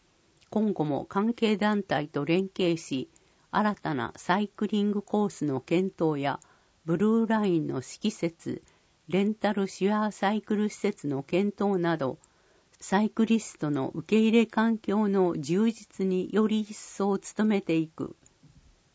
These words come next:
災害時の生死を分ける情報の重要性。問い。保育施設や学校施設での緊急地震速報などの情報伝達については、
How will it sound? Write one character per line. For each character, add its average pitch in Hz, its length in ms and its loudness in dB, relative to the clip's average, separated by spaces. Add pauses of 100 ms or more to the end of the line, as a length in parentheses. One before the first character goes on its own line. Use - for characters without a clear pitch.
(300)
災 220 320 2
害 214 280 4
時 175 120 2
の 143 280 0
生 233 260 4
死 175 200 -2
を 156 120 4
分 156 160 0
け 220 120 0
る 175 180 2
情 185 240 2
報 214 300 0
の 190 320 2
重 202 260 2
要 208 220 2
性。 - 400 -4 (1300)
問 190 200 2
い。 156 80 -8 (420)
保 185 140 4
育 220 260 0
施 - 140 -18
設 214 320 -2
や 143 160 0
学 170 320 -2
校 226 240 4
施 - 80 -8
設 208 340 -2
で 151 120 0
の 139 300 -4
緊 226 280 2
急 208 440 0 (440)
地 170 160 0
震 233 320 6
速 220 360 -4
報 165 280 2
な 165 200 2
ど 202 120 2
の 160 260 -2 (220)
情 214 260 4
報 220 240 2
伝 214 260 2
達 214 360 -2
に 220 180 4
つ - 140 -4
い 208 120 0
て 139 140 -4
は、 139 240 0